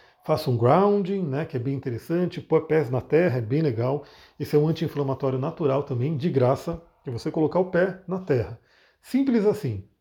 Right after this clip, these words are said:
né? Você descalça, descalço de preferência, coloca ali uns minutinhos o pé na terra e sinta aí a energia que é trocada, né? Que realmente são trocados elétrons, né, entre a gente e a terra, e que grande parte do problema que a gente tem é que a gente isolou isso.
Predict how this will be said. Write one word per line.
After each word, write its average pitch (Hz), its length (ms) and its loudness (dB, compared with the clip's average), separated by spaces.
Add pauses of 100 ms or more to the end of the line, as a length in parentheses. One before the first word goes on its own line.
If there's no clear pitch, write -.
(100)
né? 147 140 -8
Você 151 360 -4 (500)
descalça, 185 580 2 (160)
descalço 151 520 -2
de 135 80 -6
preferência, 185 640 0 (720)
coloca 240 400 6
ali 190 100 2
uns 165 100 -2
minutinhos 156 520 -4
o 147 40 -4
pé 151 140 -6
na 143 140 -4
terra 139 320 -2 (380)
e - 40 -12
sinta 226 440 -2
aí 151 140 4
a 143 40 4
energia 143 440 2
que 170 120 -2
é - 20 -2
trocada, 143 500 -2
né? 151 200 0 (320)
Que 170 100 -6
realmente 165 400 4
são 202 220 0
trocados 160 460 0
elétrons, 160 580 -2
né, 156 200 -2 (160)
entre 170 300 0
a 165 80 4
gente 123 220 0
e 180 40 -2
a 185 60 -2
terra, 151 360 2 (540)
e 196 60 -4
que 185 440 0 (100)
grande 165 340 2
parte 147 320 -2
do 135 80 0
problema 131 400 0
que 151 80 -4
a 135 40 2
gente 156 200 -2
tem 190 100 0
é 196 60 0
que 220 60 0
a 196 40 2
gente 190 220 0
isolou 214 400 4
isso. - 340 -2